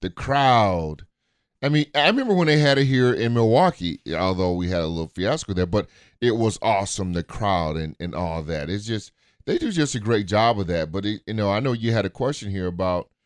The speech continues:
um, who do you believe they have the best young stars?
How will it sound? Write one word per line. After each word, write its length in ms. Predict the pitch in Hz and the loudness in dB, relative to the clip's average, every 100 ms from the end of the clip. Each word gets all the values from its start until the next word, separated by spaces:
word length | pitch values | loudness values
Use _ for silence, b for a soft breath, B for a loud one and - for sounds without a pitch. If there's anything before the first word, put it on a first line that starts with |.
| _ _ _ - | _ _ _ -4
um, 540 | 92 87 85 78 69 _ _ 98 | -2 0 -2 -4 -10 _ _ -6
who 100 | 120 | -4
do 100 | 110 | -2
you 100 | 104 | -2
believe 240 | 98 101 | 0 0
they 60 | 98 | 0
have 140 | 101 | -2
the 60 | 92 | -4
best 300 | 90 98 90 | -2 -4 -2
young 180 | 95 90 | -6 -6
stars? 420 | - 135 117 98 | -2 2 2 0